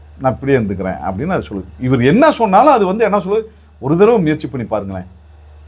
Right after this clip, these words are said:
என்னை அழகாக்க ஒரு தடவை முயற்சி பண்ணி பாருங்க, நீங்க என்ன எவ்வளவு அடிச்சாலும் நான் தாங்கிக்கிறேன், எவ்வளவு வலிச்சாலும் நான் தாங்கிக்கிறேன், எவ்வளவு செதுக்குனாலும் நான் தாங்கிக்குவேன்" அப்படின்னு அது சொல்லுது.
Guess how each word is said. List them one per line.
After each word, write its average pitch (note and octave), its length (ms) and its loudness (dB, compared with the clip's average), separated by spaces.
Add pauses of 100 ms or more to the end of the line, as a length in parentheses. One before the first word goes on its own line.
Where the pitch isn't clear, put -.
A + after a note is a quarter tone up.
(300)
என்னை A#2+ 200 0
அழகாக்க B2+ 420 2
ஒரு B2+ 160 2
தடவை E3 180 2
முயற்சி B2 240 -6
பண்ணி A2 180 -8
பாருங்க, G#2+ 220 -4
நீங்க C#3 180 2
என்ன C4+ 500 4
எவ்வளவு G#3 360 2
அடிச்சாலும் A#3+ 380 0
நான் - 120 -4
தாங்கிக்கிறேன், A#2 520 -6
எவ்வளவு G3 460 2
வலிச்சாலும் G3+ 340 0
நான் C3 100 -6
தாங்கிக்கிறேன், G#2+ 520 -10 (480)
எவ்வளவு G#3+ 360 4
செதுக்குனாலும் A3 600 0
நான் D#3+ 140 -4
தாங்கிக்குவேன்" A2+ 440 -4
அப்படின்னு A#2+ 300 -2
அது A3+ 220 -6
சொல்லுது. A2 260 -10